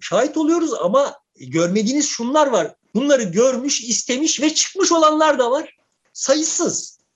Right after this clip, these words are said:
Sayısız böyle insan var. Eğer o üniversiteler olmasaydı, o beğenmediğiniz üniversiteler olmasaydı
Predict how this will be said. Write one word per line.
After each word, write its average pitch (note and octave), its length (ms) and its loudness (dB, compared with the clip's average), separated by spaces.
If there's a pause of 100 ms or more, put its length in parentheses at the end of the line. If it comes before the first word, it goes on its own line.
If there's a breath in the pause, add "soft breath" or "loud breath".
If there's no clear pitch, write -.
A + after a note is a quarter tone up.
(120)
Sayısız E4+ 580 0
böyle F4 220 2
insan C#4 420 0
var. E3+ 200 0
Eğer A#3 400 2 (180 loud breath)
o D#4+ 160 2
üniversiteler D4+ 580 2
olmasaydı, B3+ 840 -4
o F#3+ 140 2
beğenmediğiniz B3+ 560 0
üniversiteler A3+ 520 0
olmasaydı A3+ 760 -2